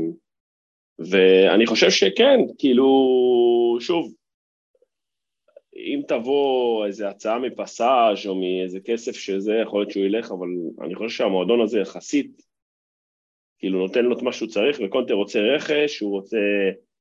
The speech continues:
אה, שחקנים שהוא סומך עליהם, שיכולים ל-, ללמוד את השיטה שלו, שרעבים להצליח, ומי כמו השחקנים שלנו רעבים להצליח, כי שוב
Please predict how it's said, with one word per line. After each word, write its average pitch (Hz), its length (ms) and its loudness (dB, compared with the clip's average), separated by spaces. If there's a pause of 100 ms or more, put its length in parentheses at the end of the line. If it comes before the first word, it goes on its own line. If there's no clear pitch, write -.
(360)
אה, 87 300 -4
שחקנים 92 380 -4
שהוא 98 160 -6
סומך 123 400 -2
עליהם, 127 380 0
שיכולים 95 540 -4
ל-, 90 300 -2
ללמוד 95 200 -6
את - 60 -10
השיטה 127 380 -4
שלו, 120 380 -2
שרעבים 92 540 -4
להצליח, 113 840 -2 (600)
ומי 90 1600 -4
כמו 151 240 4
השחקנים 123 480 0
שלנו 110 600 -2
רעבים 95 320 -4
להצליח, 101 520 -6
כי 87 560 -10
שוב 87 260 -8